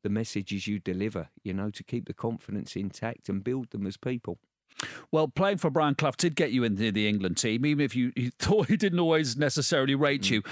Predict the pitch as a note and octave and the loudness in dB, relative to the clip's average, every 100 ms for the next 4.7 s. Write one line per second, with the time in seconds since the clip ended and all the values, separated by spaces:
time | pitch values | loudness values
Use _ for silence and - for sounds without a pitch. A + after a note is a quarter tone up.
0 | - B2+ D#3+ D#3+ C3 - G3+ E3+ G#2+ G2+ | -2 2 4 4 2 4 4 2 0 2
1 | D#3+ E3 A2 B2 C#3+ D#3 D3+ F#3 F#3 D#3 | 2 2 4 2 2 2 4 2 2 2
2 | C#3 A#2+ G#2+ G2+ G#2+ G2 - F#2 G#2 G#2+ | 2 4 2 2 2 2 0 0 2 2
3 | B2 F#3+ - _ _ A2+ B2 - D#3 D#3+ | 2 0 -4 _ _ -2 -2 0 0 2
4 | F3+ F3 D#3 E3 G#3 - - | 2 4 4 4 2 -2 -8